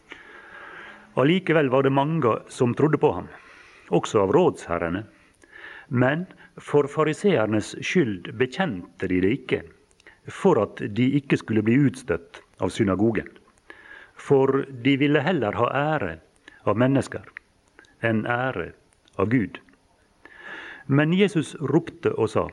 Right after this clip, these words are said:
Den som tror på meg, tror ikke på meg, men på ham som har sendt meg. Den som ser meg, ser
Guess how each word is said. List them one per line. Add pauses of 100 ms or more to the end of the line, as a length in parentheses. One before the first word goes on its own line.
(140)
Den
som
tror
på
meg, (360)
tror
ikke
på
meg, (260)
men
på
ham (580)
som
har
sendt
meg. (1200)
Den
som
ser
meg, (500)
ser